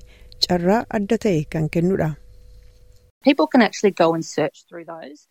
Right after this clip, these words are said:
Speaker 2: but then they also have state
Speaker 1: Dhugumatti
Speaker 2: health
Speaker 1: namoonni
Speaker 2: disorders, state
Speaker 1: maarsariitii
Speaker 2: government
Speaker 1: kanarra deemuun
Speaker 2: programs,
Speaker 1: ilaaluu
Speaker 2: there are
Speaker 1: danda'u.
Speaker 2: grants listed online
Speaker 1: Garuu
Speaker 2: as well,
Speaker 1: immoo
Speaker 2: and
Speaker 1: kan
Speaker 2: then local
Speaker 1: mootummaa
Speaker 2: councils
Speaker 1: naannoos ni jira.
Speaker 2: L G A,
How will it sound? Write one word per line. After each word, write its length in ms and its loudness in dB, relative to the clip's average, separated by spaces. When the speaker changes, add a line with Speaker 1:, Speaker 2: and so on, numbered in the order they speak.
Speaker 2:
but 100 -18
then 140 -12
they 80 -12
also 260 -16
have 180 -18
state 240 -6
Speaker 1:
Dhugumatti 420 4
Speaker 2:
health 80 6
Speaker 1:
namoonni 340 6
Speaker 2:
disorders, 260 4
state 120 2
Speaker 1:
maarsariitii 240 2
Speaker 2:
government 260 2
Speaker 1:
kanarra 160 2
deemuun 300 4
Speaker 2:
programs, 140 -4
Speaker 1:
ilaaluu 320 2
Speaker 2:
there 80 4
are 120 4
Speaker 1:
danda'u. 180 4
Speaker 2:
grants 80 -12
listed 280 -20
online 260 -12
Speaker 1:
Garuu 200 8
Speaker 2:
as 60 4
well, 60 4
Speaker 1:
immoo 180 2
Speaker 2:
and 200 -6
Speaker 1:
kan 120 2
Speaker 2:
then 60 4
local 80 2
Speaker 1:
mootummaa 380 0
Speaker 2:
councils 180 4
Speaker 1:
naannoos 420 0
ni 80 -4
jira. 220 -2
Speaker 2:
L 60 -10
G 540 -20
A, 120 -20